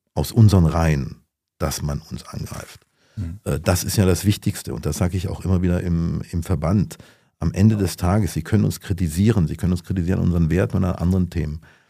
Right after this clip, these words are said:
Speaker 1: Aber wenn wir aus unseren Reihen keinen Anlass dazu geben, wenn wir uns nicht daneben benehmen,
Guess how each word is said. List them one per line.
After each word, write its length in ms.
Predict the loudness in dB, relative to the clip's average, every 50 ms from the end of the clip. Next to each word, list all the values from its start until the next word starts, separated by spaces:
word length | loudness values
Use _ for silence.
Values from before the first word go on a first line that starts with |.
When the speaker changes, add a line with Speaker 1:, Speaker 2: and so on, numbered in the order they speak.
| _ _ _
Speaker 1:
Aber 240 | -4 2 2 4 4
wenn 320 | 6 4 4 4 2 4
wir 240 | 6 8 8 8 6
aus 180 | 4 0 -4 -6
unseren 260 | -4 -2 0 0 0
Reihen 260 | 0 0 0 -2 -2
keinen 240 | -4 -4 -4 -4 -4
Anlass 360 | -2 -4 -2 -2 -2 -4 -4
dazu 280 | -8 -12 -12 -10 -12 -12
geben, 340 | -10 -10 -10 -10 -12 -18 _ _ _ _ _ _ _ _ _ -2
wenn 240 | 0 2 2 4 4
wir 180 | 4 4 6
uns 180 | 4 2 0 0
nicht 160 | -2 0 0
daneben 340 | 0 2 2 2 2 2 2
benehmen, 440 | 0 0 -2 -4 -8 -10 -12 -14